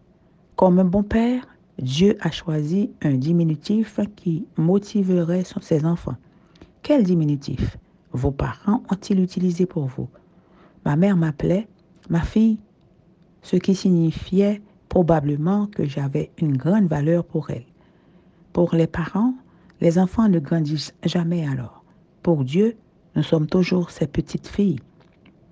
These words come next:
Dans Ésaïe quarante-quatre, verset cinq, il exprime son désir pour nous. Celui-ci dira, « Je suis à l'Éternel. » Celui-là se réclamera du nom de Jacob. Cet autre écrira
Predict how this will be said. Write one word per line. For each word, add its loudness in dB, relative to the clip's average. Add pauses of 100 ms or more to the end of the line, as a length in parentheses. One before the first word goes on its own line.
(500)
Dans 2
Ésaïe 2
quarante-quatre, -2
verset -4
cinq, -2 (480)
il 6
exprime 2
son 0
désir 2
pour 0
nous. -2 (640)
Celui-ci 0
dira, « -2 (440)
Je 0
suis -2
à -2
l'Éternel. » -2 (320)
Celui-là 2
se -2
réclamera 0
du -2
nom 2
de 0
Jacob. -6 (920)
Cet 0
autre 4
écrira 2